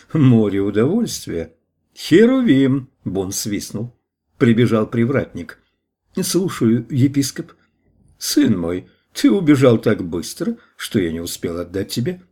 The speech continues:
приказ». «Прошу прощения, епископ». «На извинениях не взлетишь в небеса. Спрячь свою пружину и ходи ногами».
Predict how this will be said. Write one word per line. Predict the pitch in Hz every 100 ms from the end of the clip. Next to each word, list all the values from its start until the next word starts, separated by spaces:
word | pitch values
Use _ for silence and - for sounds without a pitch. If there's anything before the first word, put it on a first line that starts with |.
| -
приказ». | 214 226 285 233 - _ _ _ _ _ - 123
«Прошу | 127 135 - 123
прощения, | 131 123 123 90 92
епископ». | 98 120 110 - 117 _ _ _ _ _ _
«На | - 147 151
извинениях | 151 170 208 208 135 135 147 156
не | 151
взлетишь | 165 131 208 - 98 -
в | 107
небеса. | 101 113 120 160 - _ _
Спрячь | - - 170 165 165
свою | 143 156 131
пружину | 180 170 277 185 117 - _ _ _
и | 208
ходи | 196 214 180 220 -
ногами». | 170 202 127 87 80 85